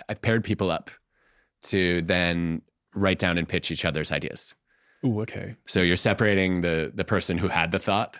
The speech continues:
Speaker 1: from the way it's being communicated. And I, I wonder if rotating a little bit that way could help.
Speaker 2: Oh, interesting. Okay. So you could have one person read out all the ideas basically to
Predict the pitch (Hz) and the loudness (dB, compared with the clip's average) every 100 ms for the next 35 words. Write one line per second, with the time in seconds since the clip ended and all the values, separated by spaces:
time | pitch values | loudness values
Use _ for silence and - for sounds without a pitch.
0 | - - 85 82 82 82 98 87 80 76 | -14 -2 0 2 0 -2 0 2 2 0
1 | - 76 71 82 76 78 71 - - 80 | -4 -4 -4 -6 -6 -6 -6 -6 -6 -2
2 | 90 - 101 117 104 82 87 87 87 80 | -2 2 2 4 2 2 0 0 0 -2
3 | 78 78 78 78 80 - 73 - 78 80 | -2 -2 -2 -4 -4 -4 -6 -6 -8 -8
4 | - - _ _ _ _ - 147 139 - | -10 -18 _ _ _ _ -6 -4 -4 -6
5 | - - 101 123 - - 107 120 - 143 | -12 -14 -16 -10 -6 -2 -2 -4 2 4
6 | 135 147 165 135 135 151 151 139 127 127 | 6 4 4 4 4 4 4 4 4 2
7 | 123 117 117 123 117 113 110 120 110 110 | 4 2 0 0 0 0 0 0 0 -2
8 | 113 110 - - 120 117 - 110 | -4 -4 -6 -6 -6 -6 -2 -2